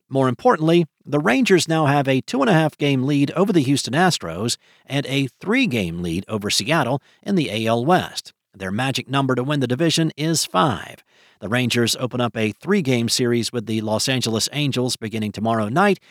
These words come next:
before closing out the regular season on the road at Seattle with a crucial four-game series.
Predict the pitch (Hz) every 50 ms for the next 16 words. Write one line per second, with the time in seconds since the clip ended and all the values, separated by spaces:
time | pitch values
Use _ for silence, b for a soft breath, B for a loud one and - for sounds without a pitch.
0 | b b b b - 165 - 175 170 165 - - 190 202 190 151 175 170 165 160
1 | - 156 143 170 240 226 226 190 180 139 - 185 190 185 151 190 190 170 - 185
2 | 240 262 240 170 160 160 165 170 - - 160 185 190 - - 160 165 208 196 143
3 | 131 147 143 - _ _ _ _ - 160 147 151 147 139 - - - 262 - -
4 | - 95 101 - - - - 127 123 123 113 113 113 117 117 - - 131 147 143
5 | 113 78 - - - - -